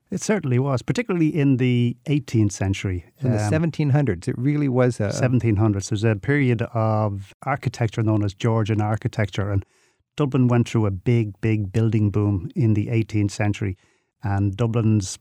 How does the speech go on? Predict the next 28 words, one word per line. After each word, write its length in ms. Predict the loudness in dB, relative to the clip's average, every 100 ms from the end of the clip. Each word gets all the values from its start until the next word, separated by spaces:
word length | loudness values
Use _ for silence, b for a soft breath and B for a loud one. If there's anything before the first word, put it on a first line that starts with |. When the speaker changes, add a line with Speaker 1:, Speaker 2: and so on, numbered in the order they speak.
| _ -4
Speaker 1:
prosperous 540 | -4 -4 -6 -6 -8 -4
Protestant 580 | -2 0 -2 -2 -4 -6 -20 _ -10
class, 320 | -4 -4 -4
they 140 | -2 -2
had 160 | 0
a 40 | 0
huge 260 | 0 2
amount 240 | 2 0 0
of 60 |
money, 260 | 0 0 -2 b b b
and 100 | -2
they 80 | 0
built 260 | 0 -2
a 60 | -2
huge 340 | 0 2 2
amount 220 | 2 0 0
of 80 | -2
Speaker 2:
Okay, 120 | 0
Speaker 1:
buildings. 320 | 0 -2 -2
Speaker 2:
so 80 | 0
when 120 | 2
we 140 | 2
see 200 | 2 0
the 100 | 0
great 480 | -2 -2 0 0 -4
Georgian 420 | 0 2 2 2
architecture, 920 | 2 0 -2 -2 -4 -4 -6 -6 -8 -8
uh, 280 | -8 -10